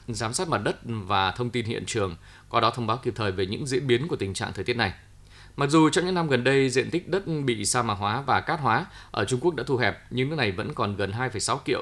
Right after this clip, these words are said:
triệu ki-lô-mét vuông đất sa mạc hóa và gần một phẩy bảy triệu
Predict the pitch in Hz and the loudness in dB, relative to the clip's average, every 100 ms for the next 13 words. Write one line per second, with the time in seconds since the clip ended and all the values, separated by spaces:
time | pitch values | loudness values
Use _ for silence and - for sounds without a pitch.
0 | - - 151 - - 123 143 165 131 123 | -4 2 2 2 -2 -2 -2 -2 0 0
1 | 196 - 147 127 95 101 151 - - - | -2 0 2 2 2 2 0 -6 -20 -8
2 | 117 113 117 110 - - 104 95 92 - | -2 0 2 0 -2 0 0 2 -2 0
3 | 113 | -2